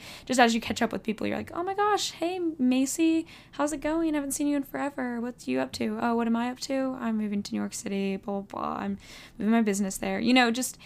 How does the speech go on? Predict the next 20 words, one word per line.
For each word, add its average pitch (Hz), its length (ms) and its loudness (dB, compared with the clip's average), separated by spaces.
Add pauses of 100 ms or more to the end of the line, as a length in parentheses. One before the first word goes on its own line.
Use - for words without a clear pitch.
(280)
as 262 220 0
you 294 80 4
catch - 300 -2
up, 196 200 2
don't - 200 0
be 117 100 0
afraid 190 380 -4
to - 80 -14
talk - 340 -8
about 202 240 0
it. - 220 -4
So 190 380 -2 (100)
that - 240 2 (180)
is 202 240 2
already - 420 -2
a 202 40 -2
huge - 500 -6
part - 280 -6
of - 80 -10
networking. - 600 -10